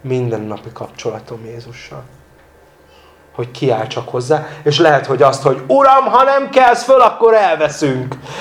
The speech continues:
De menjek oda, menjek oda újra és újra, és az ő kezéből vegyek újra enni,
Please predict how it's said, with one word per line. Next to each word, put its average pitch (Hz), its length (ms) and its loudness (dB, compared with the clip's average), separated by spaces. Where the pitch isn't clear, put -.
De 185 120 6
menjek 202 500 4
oda, 156 260 4
menjek 175 440 0
oda 147 240 2
újra 156 340 2
és 143 140 -4
újra, 135 460 -2
és 127 140 -6
az 135 180 -6
ő 170 240 0
kezéből 117 880 -2
vegyek 131 540 -4
újra 127 440 -2
enni, 117 540 -10